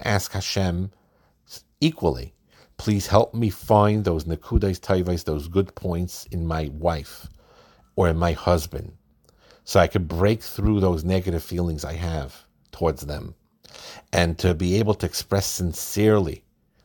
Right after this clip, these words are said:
the thank you for this, and I thank you and I appreciate you." And by responding differently, and again, it makes no difference whether they deserve, quote unquote, now that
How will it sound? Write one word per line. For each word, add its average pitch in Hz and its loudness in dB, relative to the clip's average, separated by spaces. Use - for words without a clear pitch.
the 87 -2
thank 117 0
you 80 -2
for 73 -6
this, 69 -8
and 82 -4
I 85 -2
thank 107 -4
you 104 0
and 95 0
I 90 0
appreciate 92 -6
you." 113 -12
And 113 4
by 101 8
responding 104 2
differently, 127 -2
and 92 0
again, 104 4
it 127 0
makes 110 -2
no 113 4
difference 104 0
whether 104 2
they 95 2
deserve, 92 4
quote 107 2
unquote, 95 0
now 95 -2
that 82 0